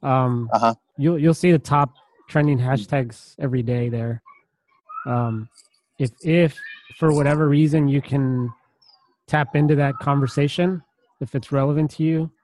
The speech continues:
Speaker 1: that's, that's another way to leverage that strategy.
Speaker 2: That's, that's
Speaker 1: Um,
Speaker 2: good to know.
Speaker 1: go look and see what the top,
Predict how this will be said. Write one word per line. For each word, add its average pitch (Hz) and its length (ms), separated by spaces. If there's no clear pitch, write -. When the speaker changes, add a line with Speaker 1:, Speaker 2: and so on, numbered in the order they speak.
Speaker 1:
that's, 139 240
that's 139 240
another 131 280
way 127 160
to 123 160
leverage 123 360
that 120 220
strategy. 117 680
Speaker 2:
That's, - 200
that's 117 240
Speaker 1:
Um, 107 40
Speaker 2:
good 104 180
to 95 100
know. 107 200
Speaker 1:
go 147 100
look 147 240
and 143 100
see 160 140
what 151 240
the - 80
top, 139 220